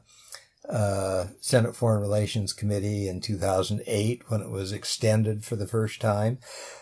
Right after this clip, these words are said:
Uh, it was, it was done unanimously. If Biden had had any concerns about that legislation at the time, it wouldn't have gone anywhere. Uh, so, yeah,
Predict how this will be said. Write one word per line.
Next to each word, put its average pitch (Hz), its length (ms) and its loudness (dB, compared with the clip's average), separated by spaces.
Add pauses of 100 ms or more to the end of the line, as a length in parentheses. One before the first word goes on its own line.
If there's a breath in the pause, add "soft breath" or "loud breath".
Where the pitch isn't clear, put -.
(120)
Uh, 127 340 6 (100)
it 185 80 2
was, 120 380 0 (140)
it 147 120 2
was 131 180 4
done 127 240 6
unanimously. 120 1300 4
If 113 300 0 (240)
Biden 123 400 6
had 107 180 4
had 117 280 4
any 123 240 4
concerns 113 800 2
about 104 340 2
that 107 260 2
legislation 101 840 0
at 101 140 -6
the - 60 -10
time, 107 540 4 (380 loud breath)
it 151 220 2
wouldn't 120 320 6
have 101 160 2
gone 123 340 6
anywhere. 90 720 -6 (400 soft breath)
Uh, 101 540 0
so, 120 600 4 (140)
yeah, 143 400 6